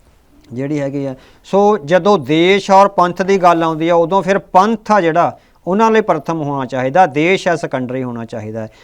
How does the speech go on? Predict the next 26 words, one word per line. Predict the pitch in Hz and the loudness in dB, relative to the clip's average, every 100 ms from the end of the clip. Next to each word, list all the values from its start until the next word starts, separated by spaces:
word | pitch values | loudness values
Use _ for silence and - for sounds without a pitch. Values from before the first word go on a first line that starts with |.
| _ | _
ਜਦੋਂ | 123 185 220 202 | 0 2 4 2
ਦੇਸ਼ | 156 185 208 | 2 0 0
ਪ੍ਰਥਮ | 202 220 208 208 | -2 -2 0 -2
ਹੋ | 175 185 | -2 -4
ਜਾਂਦਾ, | 185 175 175 | -2 0 0
ਫਿਰ | 175 | 0
ਉਹਦੇ | 175 185 | -2 -4
ਚੋਂ | 196 185 | -4 -4
ਭ੍ਰਿਸ਼ਟ | 202 190 - | -2 -2 -2
ਰਾਜਨੀਤੀ | 131 123 117 120 110 120 | -4 -4 -4 -8 -12 -10
ਆ | 117 | -8
ਜਿਹੜੀ | 123 143 | -8 -8
ਆਉਂਦੀ | 147 120 127 | -8 -8 -6
ਆ। | 131 131 - _ | -6 -8 -14 _
ਸੋ | - 190 185 | -6 0 0
ਜਿਹੜੀ | 131 165 208 220 233 220 | 0 2 2 2 4 4
ਰਾਜਨੀਤੀਵਾਨ, | 170 160 160 170 170 - 165 151 143 147 151 151 156 _ _ _ - | 6 6 4 0 -6 -4 -2 0 0 0 0 -2 -6 _ _ _ -6
ਅਮ, | 160 160 165 - - 127 | -2 -2 -4 -8 -14 -4
ਦਸਮ | 160 160 190 185 | -2 0 -2 -2
ਪਿਤਾ | 185 170 170 170 | -4 0 2 2
ਗੁਰੂ | 156 156 | 0 -2
ਗੋਬਿੰਦ | 147 151 170 | 0 0 0
ਸਿੰਘ | 156 180 175 | -4 -6 -6
ਜੀ | 170 | -4
ਨੂੰ, | 160 160 | -4 -4
ਸ-, | 151 | -6